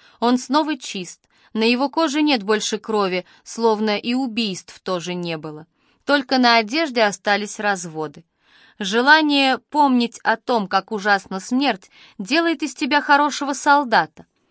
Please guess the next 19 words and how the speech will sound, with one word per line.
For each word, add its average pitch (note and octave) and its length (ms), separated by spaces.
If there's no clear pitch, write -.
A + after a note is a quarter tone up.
Вы C4 260
сейчас... C#4 760
Мой G#3+ 200
кулак A3 400
разжимается, G3+ 800
вы F#3 180
назвали G#3 480
меня C4 240
солдатом, D#4 720
хорошим A3 640
солдатом. C4 760
Губы C#4 420
генерала C4+ 540
кривятся A#3+ 600
в - 120
присущем A#3 600
ему G3 320
подобии F3+ 640
улыбки. D#3+ 640